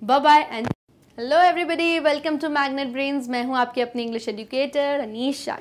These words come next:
कैसे हैं आप सब लोग? I hope everybody is doing well। मैं भी बहुत बढ़िया हूँ यहाँ पे। और पिछले, पिछले वीडियो में हमने देखा था कि हमने हमारा चैप्टर फ़ाइव,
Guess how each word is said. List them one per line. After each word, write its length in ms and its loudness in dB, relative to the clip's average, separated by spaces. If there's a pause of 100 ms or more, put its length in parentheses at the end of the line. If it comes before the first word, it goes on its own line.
कैसे 280 -8
हैं 160 -6
आप 160 -6
सब 240 -6
लोग? 140 -8 (400)
I 140 -2
hope 220 0
everybody 460 -2
is 120 -8
doing 240 -2 (120)
well। 400 2 (340)
मैं 180 -2
भी 80 -2
बहुत 260 -2
बढ़िया 280 -4
हूँ 80 -4
यहाँ 240 -8
पे। 140 -12 (420)
और 80 -10
पिछले, 340 -6 (140)
पिछले 320 -4
वीडियो 260 0
में 100 0
हमने 260 -4
देखा 260 -4
था 180 -4
कि 120 -6
हमने 240 -6
हमारा 240 -4
चैप्टर 340 -4
फ़ाइव, 320 -6